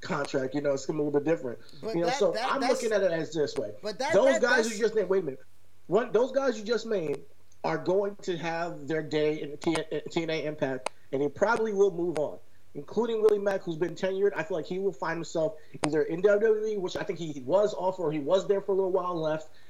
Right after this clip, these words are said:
Speaker 1: uh, and I think he, or he might find himself in A E W. But I do feel like he probably feeling his co-, co-, you know, his,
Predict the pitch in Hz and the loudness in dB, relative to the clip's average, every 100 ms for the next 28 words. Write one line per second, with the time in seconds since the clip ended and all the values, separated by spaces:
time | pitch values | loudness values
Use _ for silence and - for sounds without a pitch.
0 | - - - 165 165 170 160 156 151 143 | -14 -8 -2 0 0 -2 2 2 0 -4
1 | 160 196 - - - - - - 180 185 | -2 -2 -4 -14 -14 -14 -14 -8 -8 -8
2 | - 180 170 180 185 180 185 - - - | 2 2 2 0 0 -2 -8 -14 -14 -14
3 | - 180 185 196 190 180 196 208 - - | -6 -4 0 0 0 2 0 0 -6 -10
4 | - - - 151 180 165 185 190 226 - | -14 -14 -12 0 2 2 0 -2 -6 -4
5 | 214 190 185 - - 160 185 175 190 175 | 0 0 0 -8 -8 -4 -2 0 0 0
6 | 170 185 170 - - - - 165 160 160 | 0 -2 -4 -6 -8 -8 -2 -2 0 0
7 | 170 170 | 0 -2